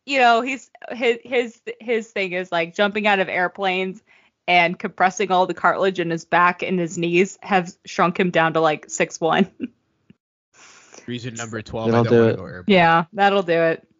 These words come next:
Speaker 1: Uh,
Speaker 3: My, my feet have shrunk somehow in the military from a twelve to, like, a fucking ten and a half.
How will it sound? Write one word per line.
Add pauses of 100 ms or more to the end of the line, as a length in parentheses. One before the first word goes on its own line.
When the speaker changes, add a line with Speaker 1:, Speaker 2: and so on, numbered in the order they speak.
(640)
Speaker 1:
Uh, (400)
Speaker 3:
My, (100)
my
feet
have
shrunk
somehow
in
the
military
from
a
twelve
to,
like,
a
fucking
ten
and
a
half.